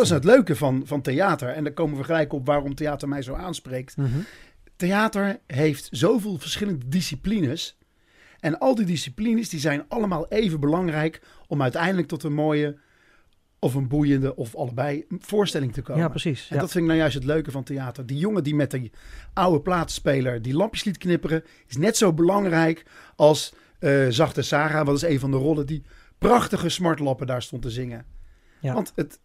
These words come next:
Speaker 1: bracht, het, het brengt iets extra's aan een voorstelling als het er beter uitziet, als het er mooi uitziet.
Speaker 2: Ja, precies.
Speaker 1: Dus al die kleine puntjes bij elkaar maken
Speaker 2: Maken
Speaker 1: een voorstelling
Speaker 2: zoiets.
Speaker 1: mooi.
Speaker 2: Ja,
Speaker 1: En dat vind ik het
Speaker 2: geweldig, hè?
Speaker 1: leuke van theater.
Speaker 2: Ja, leuk.
Speaker 1: Ja.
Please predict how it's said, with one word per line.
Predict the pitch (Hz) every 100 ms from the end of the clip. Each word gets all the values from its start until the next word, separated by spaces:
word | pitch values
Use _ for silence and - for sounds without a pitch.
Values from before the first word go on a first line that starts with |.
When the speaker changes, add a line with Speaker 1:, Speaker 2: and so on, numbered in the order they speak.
| -
Speaker 1:
bracht, | 123 156 214 190 - -
het, | 151 131
het | - 120
brengt | 156 202 185 -
iets | 220 175 - -
extra's | - 196 - 175 147 -
aan | 165 151
een | 139
voorstelling | 165 180 170 139 131 - - -
als | 165
het | 139
er | 127
beter | 131 120 135
uitziet, | 180 - 160
als | 127
het | 147
er | 131
mooi | 135
uitziet. | 185 - 139
Speaker 2:
Ja, | 151 151
precies. | 127 151
Speaker 1:
Dus | 127 -
al | 190
die | 170
kleine | - 175 175 143
puntjes | 185 196 170
bij | 127 147
elkaar | 127 - 175
maken | 170 180 _ _ _ _ 156 180
Speaker 2:
Maken | 160 139
Speaker 1:
een |
voorstelling | 160 127 131 127
Speaker 2:
zoiets. | 165 180
Speaker 1:
mooi. | 113 - _ -
Speaker 2:
Ja, | 123 -
Speaker 1:
En |
dat | 143 175
vind | 131
ik | 135
het |
Speaker 2:
geweldig, |
hè? |
Speaker 1:
leuke | 131 127
van | 117
theater. | 139 151 175 104
Speaker 2:
Ja, | 131 135 120
leuk. | 160 131 - -
Speaker 1:
Ja. | 175